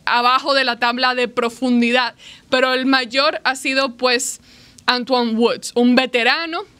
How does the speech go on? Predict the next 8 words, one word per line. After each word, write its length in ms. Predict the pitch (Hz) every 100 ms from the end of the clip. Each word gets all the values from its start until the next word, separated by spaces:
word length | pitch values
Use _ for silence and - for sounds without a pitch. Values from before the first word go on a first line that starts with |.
| -
que 200 | 240 226
ha 120 | 226
comenzado 560 | 247 233 233 240 226 226
múltiples 720 | 233 359 339 330 269 269 - - - -
partidos 640 | 240 226 311 302 285 302
para 180 | 254 226
los 240 | 208 220
Cowboys. 480 | 285 277 277 277 -